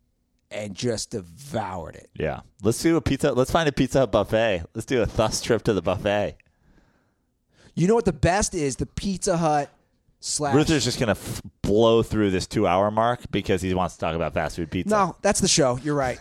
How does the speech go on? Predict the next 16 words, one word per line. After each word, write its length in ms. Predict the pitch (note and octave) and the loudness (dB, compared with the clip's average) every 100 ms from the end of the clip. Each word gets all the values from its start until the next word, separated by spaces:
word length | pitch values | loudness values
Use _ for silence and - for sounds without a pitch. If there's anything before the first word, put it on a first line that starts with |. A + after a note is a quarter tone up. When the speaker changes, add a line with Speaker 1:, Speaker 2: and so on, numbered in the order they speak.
| - | -2
Speaker 2:
<laughs> 1300 | G3 A3 F#3+ G#3 G#3+ - - G3 - G3+ - - - - - - - - - - - - D#3+ C#3+ - - | 0 2 4 4 4 4 4 4 2 0 0 -2 -4 -4 -8 -6 -8 -8 -10 -14 -4 0 0 0 -6 0
Speaker 1:
You're 200 | C#3+ C#3+ | 4 4
right. 300 | C3 A#2 A2+ _ - - | 2 -2 -8 _ -20 -6
I, 60 | B2+ | -6
c-, 160 | - D#3 | -6 -4
I 120 | C3 | -4
cannot 720 | - D#3 C3 C3+ C3+ C3+ C3 - | -2 -2 0 0 0 0 -4 -4
be 140 | C3 | -2
doing 300 | A#2+ A#2+ A2 G#2 | 2 0 0 -4
this. 240 | G2 - - - D3+ | -8 -12 -16 -20 -6
Uh, 340 | C#3+ D3+ D#3 F#3+ | 0 4 4 4
okay, 180 | A#3+ C#4+ | 4 4
guys, 260 | A#3+ A3+ A#3 | 4 2 2
that's 200 | G#3+ - | -2 -2
the 60 | |
show. 340 | A3+ G#3+ F#3+ | 0 2 2